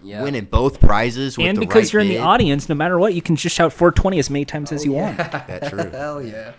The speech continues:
Speaker 3: And they can't do anything about it.
Speaker 1: That, that, we gotta, we gotta try to, we gotta try to organize this, but, uh, w-, we should do it at a later time. We're gonna talk about something else too. Um,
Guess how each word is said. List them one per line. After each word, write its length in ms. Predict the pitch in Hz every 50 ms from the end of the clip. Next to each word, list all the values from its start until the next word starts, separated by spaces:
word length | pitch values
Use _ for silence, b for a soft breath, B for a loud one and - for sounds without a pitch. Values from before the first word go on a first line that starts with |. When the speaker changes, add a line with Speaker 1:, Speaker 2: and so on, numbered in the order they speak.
| - - _ _ _ -
Speaker 3:
And 140 | 143 147 151
they 80 | 151 143
can't 240 | - - 185 185
do 120 | 175 180 185
anything 280 | 208 247 247 - 147
about 140 | 143 143 -
it. 1080 | - - - - - - - - - _ _ _ - _ - _ _ - 110 - 127
Speaker 1:
That, 320 | 135 151 147 143 - _ -
that, 220 | 151 170 170 -
we 140 | 143 160 175
gotta, 300 | 151 156 151 139 127 117
we 140 | 123 147 147
gotta 220 | 143 143 135 127
try 180 | - 139 131 123
to, 380 | 117 113 107 104 104 98 95 92
we 120 | 117 127
gotta 180 | 127 113 104 92
try 180 | - 107 104
to 60 | 104 95
organize 560 | 98 101 101 101 98 95 92 95 95 95 -
this, 300 | 87 87 90 95 - -
but, 340 | - 98 92 90 87 87 87
uh, 280 | 85 82 80 82 82 -
w-, 180 | - 120 120 117
we 140 | 131 147
should 180 | 156 151 120 117
do 160 | 120 135 131
it 80 | 123 117
at 100 | 117 110
a 60 | 107
later 260 | 104 110 113 107 104
time. 360 | 101 - 117 113 110 104 101
We're 120 | 110 131 147
gonna 160 | 175 190 175
talk 260 | 131 160 165 175 170
about 260 | 156 151 160 156 -
something 340 | - 143 151 156 - 135 120
else 240 | 139 143 127 120 -
too. 480 | - - 143 131 123 113 104 101 - - -
Um, 580 | 107 113 113 110 110 110 107 104 104 98 92